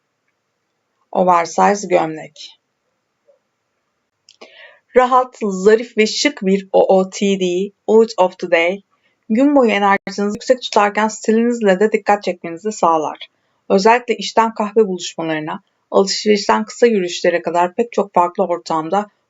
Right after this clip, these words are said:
bu kombini rahatla kullanabilir. Bugünkü kombinimizde minimal detaylarla zarafet öne çıkarıyoruz. Günlük yaşamın temposu içinde O O T D.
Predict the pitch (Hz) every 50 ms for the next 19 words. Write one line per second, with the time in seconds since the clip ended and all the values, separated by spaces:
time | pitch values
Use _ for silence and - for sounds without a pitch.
0 | _ - 202 202 - 202 185 175 180 185 185 208 214 202 185 196 196 196 196 196
1 | 185 - - 185 175 175 175 170 165 160 156 151 170 226 247 - - _ - _
2 | _ _ _ 233 220 247 233 220 - 196 196 202 180 180 180 185 175 175 175 175
3 | 170 - 220 214 202 190 202 202 214 233 240 226 196 185 185 208 190 190 190 185
4 | 175 175 180 208 214 208 190 185 185 190 185 190 196 220 - - 196 - - _
5 | - 175 170 - - - - - 62 _ _ - - - - - _ _ _ _
6 | _ _ _ _ _ _ _ _ _ _ _ _ _ _ _ _ _ _ _ _
7 | _ _ _ _ _ _ _ _ _ _ _ _ _ _ _ _ _ _ _ _
8 | _ _ _ _ _ _ _ _ _ _ _ _ _ _ _ _ _ _ _ _
9 | _ _ _ _ _ _ _ - 214 214 202 247 254 262 254 269 262 - 220 214
10 | - 226 196 208 220 220 - 202 190 190 190 190 185 - - 185 175 - - 165
11 | 160 156 151 151 147 151 _ _ _ _ - 240 - - 190 196 214 226 226 220
12 | - - - 190 175 165 - 160 156 147 143